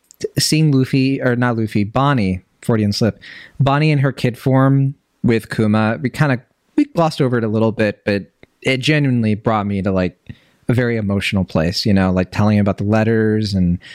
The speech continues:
you know, seeing her, like, her real form. I mean, it's, it's, it's wild to me that there are still some people somewhere,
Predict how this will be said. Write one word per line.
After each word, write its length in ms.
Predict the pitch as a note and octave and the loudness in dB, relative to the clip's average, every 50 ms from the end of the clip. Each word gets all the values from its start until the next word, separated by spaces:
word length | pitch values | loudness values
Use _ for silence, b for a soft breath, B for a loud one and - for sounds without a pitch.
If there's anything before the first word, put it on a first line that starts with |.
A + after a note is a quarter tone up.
| B B B B B B B B | B B B B B B B B
you 80 | A#2+ A2 | 0 2
know, 100 | G#2+ G#2 | 2 0
seeing 340 | - - - B2 B2 B2 | 0 0 0 0 0 0
her, 400 | G#2+ - C3 B2 A2+ A2 A2+ A2+ | 0 0 0 2 2 2 2 0
like, 340 | A2 A2 G#2 G#2 G2 - _ _ _ _ _ _ _ _ - | 0 0 -2 -2 -2 -6 _ _ _ _ _ _ _ _ -4
her 140 | - C3+ C3+ | -2 -2 0
real 240 | A#2 B2 B2+ B2 A#2 | 2 2 2 2 0
form. 520 | - - - C3 B2 B2+ B2+ B2+ B2+ B2 F#2+ | -2 -4 -4 0 2 2 2 2 2 0 2
I 80 | - | 2
mean, 140 | D3+ D#3 C#3 | 2 2 2
it's, 180 | D3 C#3+ - _ - | 0 -2 -4 _ -6
it's, 200 | C#3+ - - - - | -4 -4 -4 -6 -6
it's 140 | D3+ A#2+ - | -6 -2 0
wild 360 | C3 C3 D3 E3+ E3 D3 C#3 | 0 2 2 2 0 -2 -2
to 100 | - B2 | -2 0
me 100 | B2 A#2 | 0 2
that 240 | A2 A2 A2 C#3+ C#3+ | 0 0 -4 -4 -2
there 160 | C3+ B2+ B2+ | -2 0 2
are 160 | C3 D3+ D#3 | 2 0 0
still 300 | C#3+ - - D#3 E3 D#3 | -2 -2 0 2 2 2
some 400 | - - - D3+ D3 E3 F3+ E3 | 2 0 0 0 2 4 2 2
people 360 | C#3 D#3 F#3 F#3 - A#2 G2+ | 4 2 2 2 0 -2 -2
somewhere, 640 | G2+ - - D3+ C#3+ B2+ B2 C3+ C3+ A2+ G#2+ F#2+ B | 0 0 0 0 0 0 0 0 0 0 0 -2 B